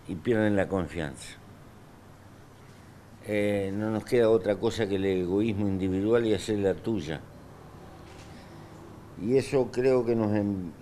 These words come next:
envilece como sociedad y como país. Por esta manera de pensar estoy acá, utilizando el pretexto de una coyuntura electoral para respaldar a mis compañeros,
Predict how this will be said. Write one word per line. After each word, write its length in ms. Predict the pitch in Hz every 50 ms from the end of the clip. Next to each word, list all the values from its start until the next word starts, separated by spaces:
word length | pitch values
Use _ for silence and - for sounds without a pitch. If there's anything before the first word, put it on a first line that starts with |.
| - -
envilece 920 | - 98 101 101 95 87 98 101 101 101 113 123 123 110 - - 123 120 107 113
como 240 | 120 110 107 101
sociedad 580 | 101 101 101 92 - - 95 98 107 104 104 101
y 120 | 101 101
como 360 | 87 80 92 90 90 87 85 76
país. 260 | 78 80 76 69 69 - - - - - - - - - - - - - - - - - - - - - - - - - - - - - - - - - - - - - - - - - - - - - - - - - - - - - -
Por 140 | - 151 202
esta 240 | 226 208 - 190 160
manera 400 | 151 147 147 165 180 175 160 147
de 60 | 135
pensar 360 | 117 127 120 104 165 170 165
estoy 280 | 147 123 127 123 117 104
acá, 280 | 92 85 78 78 69 - - - - - - - - - - - - - - - - - - - - - - - - - - - - - - - - - - - - - - - -
utilizando 640 | - 98 87 131 131 120 117 104 151 160 165 156 143
el 100 | 123 104
pretexto 580 | 98 110 110 117 110 - 165 165 - - 127
de 40 | 123
una 180 | 113 113 107 95
coyuntura 540 | 104 110 98 98 107 104 95 - 156 151 139
electoral 560 | 139 123 113 98 104 123 131 151 156 147 127
para 160 | 110 123 113
respaldar 400 | 117 107 110 113 117 139 165 170
a 60 | 165
mis 140 | 151 143 123
compañeros, 600 | - 127 120 110 120 120 139 156 170 170 160